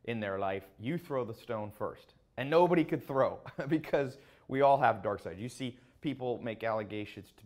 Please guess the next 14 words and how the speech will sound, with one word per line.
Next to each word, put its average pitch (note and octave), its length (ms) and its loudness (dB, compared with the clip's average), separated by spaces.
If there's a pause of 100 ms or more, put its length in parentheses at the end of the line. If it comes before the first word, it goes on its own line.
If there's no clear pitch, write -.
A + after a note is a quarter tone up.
Bill G2 220 -6
Gates. E2+ 340 -14
Okay, F#2 380 -8
he F#2+ 80 -10
was F2+ 220 -12
a, E2+ 100 -12 (520)
a C#2+ 260 -8 (100)
hyper-competitive F#2+ 840 -10
person. E2+ 400 -16
Paul A2+ 240 0
Allen, G2+ 440 0
who F#2 160 -10 (460)
is F2+ 120 -14
the, F2+ 80 -14